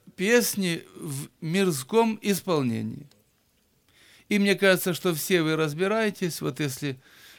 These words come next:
вышла какая-то группа, спели, вот, по-мирски, и все вы понимаете, что это чуждый огонь,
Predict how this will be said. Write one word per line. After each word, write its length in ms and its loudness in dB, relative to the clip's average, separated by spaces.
вышла 340 0
какая-то 460 -4
группа, 340 -4
спели, 520 -4
вот, 300 -4
по-мирски, 840 -2
и 120 -6
все 240 -4
вы 120 0
понимаете, 640 -4
что 180 -8
это 300 -6
чуждый 500 -4
огонь, 380 -8